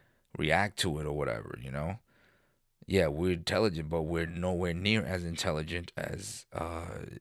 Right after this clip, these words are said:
whatever it is that's out there is, you know? And people is, are crazy saying,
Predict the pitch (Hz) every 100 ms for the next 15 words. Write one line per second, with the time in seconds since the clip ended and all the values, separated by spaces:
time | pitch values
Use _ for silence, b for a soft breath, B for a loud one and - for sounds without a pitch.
0 | - - _ _ - 85 85 85 85 85
1 | 82 85 80 78 - - - 71 73 -
2 | _ 117 95 65 50 - - - _ _
3 | _ _ _ _ _ _ _ _ _ -
4 | 80 78 85 - - 73 80 78 50 -
5 | _ - 95 113 120 104 73 - _ _
6 | - 80 98 151 247 76 52 - 95 85
7 | 85 85